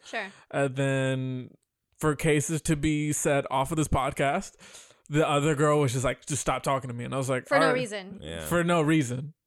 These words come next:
Speaker 1: Honestly, no
Speaker 3: Don't
Speaker 1: reason
Speaker 3: you
Speaker 1: at
Speaker 3: hate
Speaker 1: all.
Speaker 3: that?
Speaker 2: I mean, I'll tell you the reason why a-, at the
Speaker 3: Yeah,
Speaker 2: end of this
Speaker 3: yeah,
Speaker 2: pod-,
Speaker 3: yeah, yeah,
Speaker 2: like,
Speaker 3: yeah.
Speaker 2: off of, off of it,
Speaker 3: Right.
Speaker 2: I'll tell you the reason why. It was
Speaker 1: Okay.
Speaker 2: crazy. But, so that girl just stopped
Speaker 1: Okay,
Speaker 2: talking to me,
Speaker 1: she
Speaker 2: and I
Speaker 1: fell
Speaker 2: was
Speaker 1: off.
Speaker 2: like,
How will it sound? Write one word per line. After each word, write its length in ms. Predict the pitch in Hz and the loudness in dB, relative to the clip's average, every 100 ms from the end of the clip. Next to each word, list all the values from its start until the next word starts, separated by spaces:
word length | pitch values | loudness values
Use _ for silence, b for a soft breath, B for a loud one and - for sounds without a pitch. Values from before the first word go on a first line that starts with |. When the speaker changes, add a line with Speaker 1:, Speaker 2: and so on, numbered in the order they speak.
| _ - | _ 0
Speaker 1:
Honestly, 460 | 269 277 285 269 | 2 2 -2 -4
no 280 | 262 269 269 | 0 4 6
Speaker 3:
Don't 120 | 269 | 4
Speaker 1:
reason 180 | - 202 | 0 0
Speaker 3:
you 60 | - | 2
Speaker 1:
at 100 | - | 4
Speaker 3:
hate 60 | |
Speaker 1:
all. 120 | 233 147 | 4 4
Speaker 3:
that? 220 | 143 151 | 4 4
Speaker 2:
I 60 | |
mean, 140 | 185 185 | 2 2
I'll 120 | 185 | 2
tell 160 | 190 196 | 2 2
you 100 | 185 | 4
the 60 | |
reason 260 | 165 170 156 | 4 2 4
why 180 | 160 151 | 2 2
a-, 300 | - - - | 0 -6 -2
at 140 | 156 | -2
the 80 | 143 | 2
Speaker 3:
Yeah, 60 | 147 | 4
Speaker 2:
end 80 | |
of 60 | 139 | 6
this 80 | 135 | 4
Speaker 3:
yeah, 60 | |
Speaker 2:
pod-, 160 | 131 127 | 4 4
Speaker 3:
yeah, 40 | 120 | 2
yeah, 60 | |
Speaker 2:
like, 120 | 151 | 2
Speaker 3:
yeah. 180 | 110 104 143 | 0 -2 2
Speaker 2:
off 220 | 185 240 | 2 2
of, 220 | 226 202 - | -2 -4 -4
off 240 | 151 175 - | 0 0 0
of 140 | 233 | 0
it, 160 | 269 320 | 0 0
Speaker 3:
Right. 380 | 107 - 190 - | 0 2 0 0
Speaker 2:
I'll 160 | 160 | 0
tell 140 | 175 208 | 2 4
you 80 | 175 | 4
the 80 | |
reason 200 | 175 165 | 2 2
why. 120 | 160 143 | 2 2
It 60 | |
was 80 | 147 | 2
Speaker 1:
Okay. 40 | |
Speaker 2:
crazy. 340 | - 165 131 131 B B - | 2 2 0 -4 B B -2
But, 280 | 156 131 - b b - | 0 0 -4 b b -8
so 180 | - | -2
that 140 | 143 196 | 0 2
girl 100 | 202 | 2
just 320 | 147 131 - - | 0 -2 -8 -4
stopped 240 | 226 269 | 0 2
Speaker 1:
Okay, 80 | - | 4
Speaker 2:
talking 160 | 139 135 | 2 0
to 40 | |
me, 120 | 131 | -2
Speaker 1:
she 60 | 139 | 0
Speaker 2:
and 80 | - | 2
I 40 | |
Speaker 1:
fell 60 | 170 | 2
Speaker 2:
was 100 | 202 | 2
Speaker 1:
off. 60 | |
Speaker 2:
like, 200 | 185 147 | 0 -2